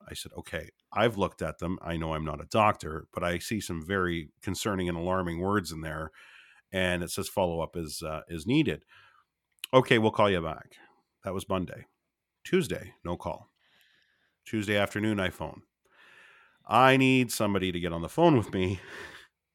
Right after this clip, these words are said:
I need to talk to somebody about this. What do I need? Can I take a pill and get rid of this? I don't know what this is." "Uh, nobody's looked at it yet." The entire time, by the way, that condition that I was experiencing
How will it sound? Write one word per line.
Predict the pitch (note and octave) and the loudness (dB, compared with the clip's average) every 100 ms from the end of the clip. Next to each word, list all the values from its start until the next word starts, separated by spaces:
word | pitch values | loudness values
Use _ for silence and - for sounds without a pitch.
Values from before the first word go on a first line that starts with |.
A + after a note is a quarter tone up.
| - | -4
I | G2+ | 0
need | G#2 | 0
to | - | -2
talk | - G2 F#2 | 2 2 2
to | |
somebody | - F#2 E2+ | -4 -2 -2
about | E2 | -4
this. | D#2+ - - | -8 -10 -6
What | F#2+ | 0
do | G2+ F2+ | 0 0
I | |
need? | F2+ E2+ D2+ - | -2 -4 -8 -8
Can | F#2+ | -4
I | E2+ | -4
take | - G2 | -4 -8
a | - | -8
pill | - B2 C#3 C#3 | 2 6 6 6
and | A#2 | 2
get | A2 | 2
rid | B2 | 4
of | B2+ | 6
this? | C3+ - - | 6 2 0
I | A2 | 2
don't | G2+ | 4
know | F#2+ | 2
what | F#2 F2+ | -2 -4
this | - - | -6 -4
is." | G#2+ G#2 G#2 - - - - - _ _ _ _ _ _ _ _ _ - | -2 -2 -4 -12 -20 -20 -20 -20 _ _ _ _ _ _ _ _ _ -2
"Uh, | A2+ A2 | 6 8
nobody's | A2 A2 G2 | 8 4 2
looked | G2+ - | 0 -4
at | E2+ | -8
it | D#2 | -6
yet." | E2 - _ _ - _ | -10 -12 _ _ -20 _
The | - A#2 | 0 2
entire | A2 A2 A#2+ | 4 6 6
time, | A2 B2 A#2+ | 4 4 6
by | A2 | 6
the | G2+ | 4
way, | G2 F#2+ | 2 0
that | F2+ G2 - _ _ | 2 0 0 _ _
condition | - G#2+ A2 - A2+ A2 | -4 -2 -2 -2 -2 -2
that | G#2 | -4
I | F#2+ | -4
was | F2+ - - _ _ | -6 -10 -14 _ _
experiencing | - - - A2 A#2 A#2 D#3+ | -14 -8 -2 0 0 0 -2